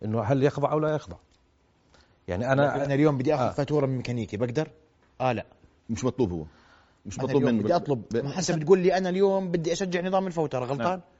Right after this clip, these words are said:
Speaker 3: صحيح.
Speaker 2: الطبيب رحت على طبيب، إنه ده فيهم واحدة واحدة.
Speaker 1: نعم.
Speaker 2: كان الطبيب رحت عليه طلب فاتورة.
Speaker 1: نعم.
Speaker 3: كل
Speaker 2: ما
Speaker 3: المهن
Speaker 2: أعطاني.
Speaker 3: مطلوبة، مطلوبة
Speaker 1: ال-،
Speaker 3: هي.
Speaker 1: ال-، الأصل يعطيك.
Speaker 3: يعطيك، نعم.
Speaker 2: إذا ما أعطاني ببلغ عليه.
Speaker 1: ببلغ عنه.
Speaker 3: نعم.
Speaker 2: باخذ قيمة الفاتورة.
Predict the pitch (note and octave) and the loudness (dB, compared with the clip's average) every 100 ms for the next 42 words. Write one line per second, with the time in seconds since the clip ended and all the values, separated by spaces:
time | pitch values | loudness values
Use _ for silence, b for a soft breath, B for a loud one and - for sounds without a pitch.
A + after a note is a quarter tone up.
0 | - A#2+ G2 _ _ _ D3 - F#3+ F3 | -6 -6 -6 _ _ _ 0 4 6 6
1 | E3+ D#3+ D#3+ D3+ G#2+ - _ _ D3 D3+ | 4 2 4 4 4 -4 _ _ 0 2
2 | D#3+ D#3+ D#3 B2 A2+ F2 - _ _ A#2 | 4 4 4 2 -2 -6 -10 _ _ -4
3 | G#2+ C#2+ - _ F#3+ F3 E3+ C#3 D#3+ - | -4 -4 -12 _ 4 4 2 -4 -4 6
4 | F3+ C3+ D#3 E3 F3+ F3 F3 - C#3+ A#2 | 8 8 4 4 4 6 4 2 -2 -2
5 | F2+ - _ - A2 D#2 - D3 F#3 D#3+ | -8 -10 _ -8 -4 -4 4 6 8 6
6 | D3 B2+ A2 F#2 E2 - G#2 A#2 B2+ C#3+ | 6 2 0 -2 -6 -8 -6 0 0 0
7 | F#2+ B2+ C3+ B2+ B2 D3+ D#3 C3 A2 G2 | -2 -6 -6 -6 -2 0 2 0 0 -4
8 | A2+ A2 F2+ G#2+ D#3 F3 F#3 E3+ D#3+ E3 | -2 -2 -4 -4 0 4 6 4 2 0
9 | F3 D#3+ E3+ F3+ E3+ C3+ A#2+ A#2+ E2+ D2+ | 0 2 8 8 8 6 4 4 2 -4
10 | D2 G#2 F2+ - E3+ D#3 E3 - F#3 E3 | -8 -10 -10 6 6 6 0 2 0 2
11 | E3 F3 F3 F#3 G#3+ | 0 0 0 -2 -2